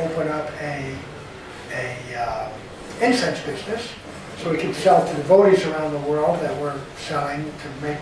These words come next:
money to come to India. And we thought, "This is a ready-made market, we can easily make money, and no real effort." And Srila Gurudev in Puri here, actually,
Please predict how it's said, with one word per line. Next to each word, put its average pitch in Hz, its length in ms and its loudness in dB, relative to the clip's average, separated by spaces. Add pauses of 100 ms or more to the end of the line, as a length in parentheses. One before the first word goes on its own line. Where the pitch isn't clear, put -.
money 139 360 -6
to - 140 -10
come 139 140 -6
to - 180 -8
India. 147 360 -2 (560)
And 143 140 -8
we 147 60 -2
thought, 151 340 0
"This - 160 -6
is 143 80 -8
a 147 60 -6
ready-made 151 600 0
market, 220 600 8
we - 80 -8
can 175 140 -4
easily 180 240 -2
make 170 280 0
money, 202 420 4 (400)
and 165 180 0
no 175 280 10
real 175 220 8
effort." 185 560 6
And - 80 -6
Srila 170 260 -4
Gurudev 170 400 6 (280)
in 175 160 4 (100)
Puri 202 360 6
here, 190 280 4
actually, - 400 -4